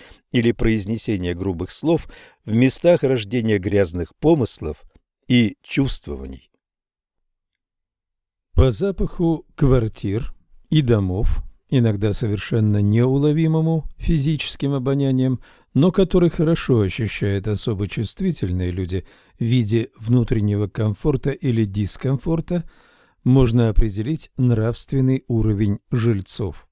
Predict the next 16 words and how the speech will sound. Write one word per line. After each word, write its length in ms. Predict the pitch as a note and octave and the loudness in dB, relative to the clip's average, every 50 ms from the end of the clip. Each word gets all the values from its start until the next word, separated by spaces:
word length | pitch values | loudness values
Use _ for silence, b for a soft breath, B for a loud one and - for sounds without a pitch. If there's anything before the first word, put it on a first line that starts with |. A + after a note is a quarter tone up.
| _ _ _ _ _ _ _ _ _ _ _ _ _ _ | _ _ _ _ _ _ _ _ _ _ _ _ _ _
Иногда 480 | - B2+ A#2+ A#2+ A#2+ A#2 G#2+ A2+ B2 A2+ | 2 4 4 4 4 2 2 0 0 0
даже 260 | A2 A2+ G#2 A2 A2 | 0 0 0 0 -2
несмотря 500 | A2+ G#2+ - - B2+ A2+ G#2+ A#2+ A2 G#2+ | -2 -2 -2 -2 -2 0 0 0 0 0
на 140 | G#2 G#2+ G2+ | 0 0 -2
внешнюю 480 | G2+ B2+ E3 E3+ - - - G2+ F2+ | -2 -2 -4 -4 -4 -6 -8 -8 -8
чистоту 640 | - - - - - - - G#2+ F#2+ - F#2+ E2+ - b b b b b b b b b | -8 -10 -12 -12 -12 -10 -10 -10 -10 -10 -12 -14 -16 b b b b b b b b b
и 100 | - C#3 | -4 -2
прекрасный 720 | B2+ - - B2+ A#2+ - B2 B2 A#2 G#2+ - - A2+ G#2 | 2 2 2 2 2 0 -2 -2 -4 -4 -4 -4 -4 -4
интерьер 400 | G#2+ G2+ - A2+ G#2 G#2 G#2 G2+ | -4 -4 -4 -4 -2 -2 -2 -2
жилища, 640 | G2 G2 G#2 A2+ B2+ D#3+ D#3+ - - - F#2+ F2 D#2 - b b b b b b b b | -2 -2 -2 -2 -2 -2 -2 -4 -6 -6 -6 -8 -8 -8 b b b b b b b b
в 160 | A2 G#2+ B2 | -2 0 2
нём 220 | C#3 C#3+ C3+ C3 | 4 4 4 4
не 100 | C3 D3+ C#3+ | 2 0 0
чувствуется 720 | - D3 C#3 B2+ - - - F#2+ F#2 F2 - - - G2 | 0 0 0 -2 -2 -6 -8 -8 -6 -6 -6 -4 -2 0
ни 120 | A2+ C3+ | 2 2
уюта, 580 | E3+ D3+ C3 B2+ G#2+ G2 G2 G#2 - - C3 - | 4 2 2 0 0 -2 -4 -4 -6 -10 -14 -14